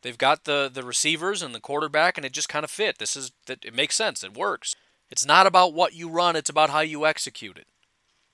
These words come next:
Kansas City Chiefs, I believe, are West Coast, but it's a completely different West Coast than the Shanahan West Coast. Both the Chiefs and the Shanahan forty-niners have success on offense. The Saints, they run Air Coryell. Very successful offense.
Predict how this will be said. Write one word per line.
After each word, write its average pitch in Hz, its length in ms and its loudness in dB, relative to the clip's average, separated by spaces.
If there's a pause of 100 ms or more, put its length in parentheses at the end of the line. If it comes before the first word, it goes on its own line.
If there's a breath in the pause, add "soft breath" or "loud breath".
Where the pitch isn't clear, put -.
(260)
Kansas 156 320 2
City 165 200 0
Chiefs, - 380 -6
I 131 60 -6
believe, 127 280 -8
are 120 80 -6
West 131 300 -2
Coast, 135 340 -6
but 123 100 -12
it's 131 120 -6
a 135 80 -4
completely 175 420 -10
different 151 360 -6
West 143 200 -2
Coast 117 300 -8
than 135 120 -12
the 147 60 -8
Shanahan 147 480 -4
West 104 220 -10
Coast. - 320 -14 (320 loud breath)
Both 135 320 0
the 170 80 -8
Chiefs - 440 -2
and 151 260 0
the 147 200 -10
Shanahan 156 640 -2
forty-niners 143 720 -4 (240 loud breath)
have 135 160 -2
success 151 440 0
on 131 120 -2
offense. - 560 -6 (560)
The 101 60 -14
Saints, 170 380 2
they 147 100 0
run 143 220 -2
Air 113 180 -6
Coryell. 95 600 -12 (460)
Very 131 260 -4
successful 139 560 -2
offense. 113 540 -8